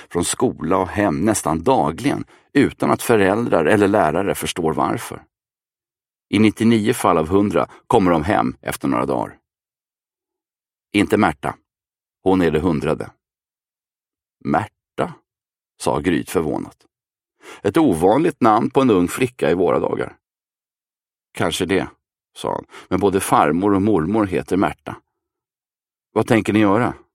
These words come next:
"Ingenting för närvarande." Nu log Gryt öppet och ärligt. "Men om ni inte hör något från henne under den här veckan och, eh, framförallt", han blev plötsligt allvarlig,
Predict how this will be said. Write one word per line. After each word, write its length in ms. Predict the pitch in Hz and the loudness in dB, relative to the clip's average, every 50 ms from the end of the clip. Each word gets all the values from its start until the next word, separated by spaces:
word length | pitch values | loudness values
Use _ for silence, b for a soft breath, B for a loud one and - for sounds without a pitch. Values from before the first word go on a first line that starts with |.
| _ _ _ _ _ _ _ _ _ _ _ _ _ _ - | _ _ _ _ _ _ _ _ _ _ _ _ _ _ -2
"Ingenting 540 | 104 104 92 92 92 - 92 98 123 131 - | 0 2 2 2 2 2 2 2 2 0 -2
för 120 | - 98 | -2 0
närvarande." 600 | 95 90 80 73 73 82 92 98 98 - - - - _ _ _ _ _ _ _ _ _ _ _ _ _ _ _ _ _ _ - | 0 0 0 0 0 0 0 0 -2 -4 -6 -10 -14 _ _ _ _ _ _ _ _ _ _ _ _ _ _ _ _ _ _ -4
Nu 160 | - 87 92 | -2 0 0
log 340 | 80 73 78 82 82 82 76 | 2 2 0 0 0 -2 -4
Gryt 460 | 67 80 76 71 65 - - - - | -4 -4 -4 -4 -4 -6 -8 -10 -6
öppet 420 | - 90 - _ _ - - - - | -6 -6 -6 _ _ -12 -12 -8 -4
och 60 | - | -4
ärligt. 440 | 87 98 - - - - _ _ _ _ _ _ _ _ _ _ B B B B B | -2 -2 -4 -6 -10 -16 _ _ _ _ _ _ _ _ _ _ B B B B B
"Men 260 | - 110 117 117 117 | 0 2 4 4 4
om 140 | 117 117 120 | 4 4 2
ni 60 | 120 | 2
inte 240 | 104 98 90 - 135 | 2 0 2 0 2
hör 240 | 117 117 120 127 123 | 2 4 2 4 2
något 200 | 110 104 98 - | 2 0 0 0
från 280 | - 113 110 113 117 | 0 2 2 4 4
henne 140 | 123 120 110 | 2 2 2
under 220 | 95 95 95 98 | 2 2 2 2
den 100 | 98 98 | 2 2
här 120 | 98 95 85 | 2 0 0
veckan 520 | 87 85 82 - _ - 113 107 90 82 | 0 -2 -4 -4 _ -2 0 0 2 2
och, 300 | 82 98 101 - _ - | 2 2 0 0 _ -4
eh, 140 | 90 78 - - | -4 -4 -4 -4
framförallt", 720 | - - 104 98 - - 107 123 127 92 78 - _ - _ _ _ _ _ _ _ _ _ _ _ | -2 0 0 0 2 2 2 2 2 2 0 -2 _ -20 _ _ _ _ _ _ _ _ _ _ _
han 140 | - 78 | -8 -4
blev 160 | 73 78 71 65 | -2 -2 -4 -4
plötsligt 520 | - - 101 78 - - - 71 - - | -4 -4 -4 -4 -4 -4 -8 -8 -6 -4
allvarlig, 580 | - - 76 71 65 65 73 82 80 - - | -4 -4 -4 -4 -4 -4 -4 -4 -4 -6 -8